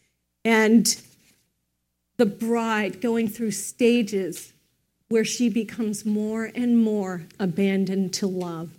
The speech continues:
I love that. Hearts that are undivided also count everything as lost. Philippians three says, Paul says here, "Indeed,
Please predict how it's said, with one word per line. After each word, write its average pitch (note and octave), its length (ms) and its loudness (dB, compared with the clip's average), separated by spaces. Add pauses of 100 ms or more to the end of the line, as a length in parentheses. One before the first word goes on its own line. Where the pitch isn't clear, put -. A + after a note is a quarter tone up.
(720)
I A3+ 80 -2
love G3+ 400 0
that. F3+ 460 -10 (1500)
Hearts E4+ 320 0
that B3+ 180 0
are A#3+ 180 2
undivided A3+ 680 2 (100)
also C4 460 -2
count G#3 680 -4 (200)
everything A3 580 0
as G3 280 -4
lost. E3+ 680 -6 (960)
Philippians C4+ 540 4
three C4+ 260 0
says, A#3+ 340 -2 (720)
Paul C4 420 2
says C#4 380 2
here, B3+ 220 2
"Indeed, C4 380 6